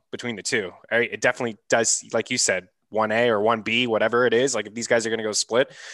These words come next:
game for game, and right now they're riding Dreger. So I, yeah, Florida looks,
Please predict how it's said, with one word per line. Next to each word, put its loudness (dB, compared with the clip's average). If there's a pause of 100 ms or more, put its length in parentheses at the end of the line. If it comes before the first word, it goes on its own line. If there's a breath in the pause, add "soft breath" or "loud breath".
(460 loud breath)
game -4
for -2
game, -2
and -6
right 2
now 0
they're 0
riding 0
Dreger. -2
So -8
I, -12 (340)
yeah, -12
Florida -6
looks, -2